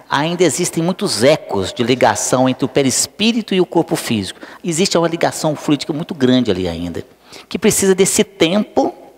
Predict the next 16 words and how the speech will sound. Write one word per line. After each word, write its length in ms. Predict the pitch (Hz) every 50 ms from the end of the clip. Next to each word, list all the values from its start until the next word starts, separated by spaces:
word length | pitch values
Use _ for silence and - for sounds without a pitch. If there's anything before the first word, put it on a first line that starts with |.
| - - - -
de 140 | - - 107
cerca 320 | - - 120 107 98 113 104
de 100 | 101 104
mais 260 | 104 107 110 107 98
ou 100 | 107 98
menos 220 | 98 98 104 107 -
setenta 380 | - 107 - - 104 - -
e 60 | 113
duas 320 | 110 113 120 143 139 120 -
horas, 420 | 127 139 165 202 160 - - - - - - - - - - - -
para 80 | - 160
que 120 | - 208
possa 320 | - - 190 185 170 -
ser 180 | 170 - - 180
dissipado, 800 | 175 - - - 254 - - - 143 135 131 135 139 135 - 143 - - - - - - - - -
é, 720 | - 123 117 117 113 113 113 113 113 113 110 110 110 -